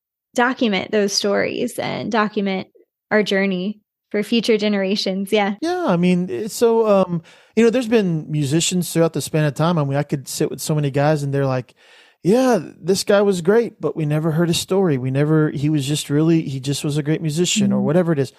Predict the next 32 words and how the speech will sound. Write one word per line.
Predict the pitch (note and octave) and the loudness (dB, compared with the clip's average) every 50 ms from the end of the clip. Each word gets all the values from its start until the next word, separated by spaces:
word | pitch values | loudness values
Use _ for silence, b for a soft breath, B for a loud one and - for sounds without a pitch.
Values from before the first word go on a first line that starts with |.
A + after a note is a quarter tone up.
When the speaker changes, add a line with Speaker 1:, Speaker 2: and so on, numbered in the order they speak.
| B B B B B | B B B B B
Speaker 2:
So | - - G#3 G3 F#3 - _ _ _ _ | 0 0 0 0 0 -4 _ _ _ _
that's | G3 A3+ - - | 0 0 2 0
what | A#3 - | 0 2
we're | E3 D3+ C#3+ | 2 2 2
hoping | C#3 C#3+ C#3+ C#3 - C3+ | 4 2 0 0 -2 -2
to | C3+ B2+ | -2 -2
do | B2+ C3 C3 C3+ C3+ | 0 0 2 2 2
and | C3 B2+ | 2 0
just | C3+ C#3+ - | -2 -2 0
have | D3+ C3+ - - | 0 -2 0 -2
fun | - C3+ C3+ C3 | -4 -2 -2 -2
with | C3 C3 B2 B2+ | -2 -4 -2 -2
it | C3 C3 - | -2 -2 -4
and | - C3 C3 - | -6 -8 -8 -6
interview | C#3+ C#3 C#3+ B2+ C3+ C3+ A#2+ | -4 -4 -2 -2 -4 -6 -4
people | - C3+ B2+ - B2+ B2+ B2+ | -4 -6 -4 -4 -6 -6 -4
that, | B2+ C3 B2+ B2+ - | -2 -2 -2 -2 0
that | F3 C#3+ C#3 - - | 2 2 2 2 2
really | E3 F#3 F#3 F3 | 2 2 2 4
need | D#3+ D#3 C#3+ | 2 2 2
their | C3+ C3+ | 2 0
story | B2 - - C3 B2+ C3 B2+ B2+ | 0 0 -2 -2 0 0 -2 -2
to | B2+ B2 | -4 -4
be | C3 B2 | -4 -2
told. | - B2+ B2+ - | -2 -2 0 0
I | E3 | 0
think | D3 F3 D#3+ D3 | 0 0 0 0
a | C3 | 0
lot | B2+ B2+ A#2+ | 0 0 -2
of | - | -4
people | B2+ A#2+ - B2 | -6 -8 -8 -10
do. | A#2+ A#2+ A2+ A#2 | -10 -10 -10 -12